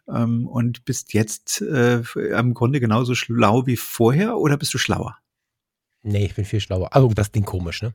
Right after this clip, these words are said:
Speaker 2: <laughs> Ähm, ich bin schlauer. Na ja, Steffen, guck mal, also ich habe ja grad schon angedeutet, ähm, das Jahr war hart auf Business gestellt, auf Selbstständigkeit, auf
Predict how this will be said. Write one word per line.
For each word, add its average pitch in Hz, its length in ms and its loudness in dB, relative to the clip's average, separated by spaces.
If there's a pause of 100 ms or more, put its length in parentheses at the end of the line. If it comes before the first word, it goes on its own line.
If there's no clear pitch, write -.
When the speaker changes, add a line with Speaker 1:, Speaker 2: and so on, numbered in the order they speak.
(160)
Speaker 2:
<laughs> - 920 -2
Ähm, 131 200 4 (460)
ich 107 140 -2
bin 113 140 -2
schlauer. 107 420 0 (440)
Na 127 100 2
ja, 147 140 6
Steffen, 131 260 2
guck 135 140 2
mal, 113 140 2
also 120 140 0
ich 104 80 -6
habe 131 100 2
ja 123 40 0
grad 120 140 2
schon 107 120 -4
angedeutet, 127 600 -2 (220)
ähm, 113 400 -2 (100)
das 110 220 -2
Jahr 117 340 2
war 113 400 4 (1300)
hart 120 260 4
auf 104 120 2
Business 131 340 4
gestellt, 135 500 -2
auf 104 140 -4
Selbstständigkeit, 107 960 -2
auf - 480 -12